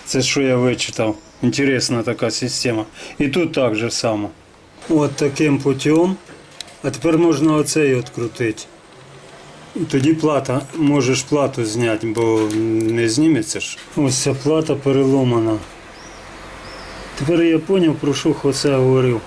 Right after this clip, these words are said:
Дивіться, тут все в болоті. І через цю дирку воно, мабуть, було дуже грязне, це радіо.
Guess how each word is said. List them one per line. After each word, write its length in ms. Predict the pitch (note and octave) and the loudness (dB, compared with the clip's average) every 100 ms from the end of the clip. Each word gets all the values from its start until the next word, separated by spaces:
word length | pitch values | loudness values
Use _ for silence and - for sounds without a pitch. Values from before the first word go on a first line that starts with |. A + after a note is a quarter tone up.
| - - - - - - - | -12 -18 -18 -18 -16 -16 -4
Дивіться, 340 | C3+ F#3+ D#3 | 0 2 0
тут 200 | D3+ D#3+ | 0 0
все 180 | D#3 F#3+ | 0 0
в 100 | F3 | 0
болоті. 680 | C3 C#3+ E3 F3+ D#3 - G#2+ - - - - - - - - - - - - - - G#3+ | 2 2 4 4 2 -2 -8 -12 -18 -20 -20 -20 -20 -20 -20 -20 -20 -20 -20 -20 -14 -2
І 100 | D#3+ | -2
через 360 | C3+ - D#3 D3 | 0 2 2 0
цю 200 | - E3 | 0 0
дирку 440 | C3+ G3 F#3 E3+ | 2 0 2 2
воно, 300 | D3 C#3+ D#3 | 2 4 4
мабуть, 520 | D#3 D#3 D#3 D3+ D3+ | 4 4 4 4 2
було 220 | C#3+ D3 C#3 | 4 2 4
дуже 380 | D3 C#3 D3 | 2 2 2
грязне, 460 | D#3 G3+ D#3+ C3+ A#2 - - - - - - - | 2 2 0 0 -2 -6 -20 -20 -20 -20 -20 -18
це 220 | - B2+ | -8 -2
радіо. 420 | B2 B2 A2 A2 | 0 0 0 -2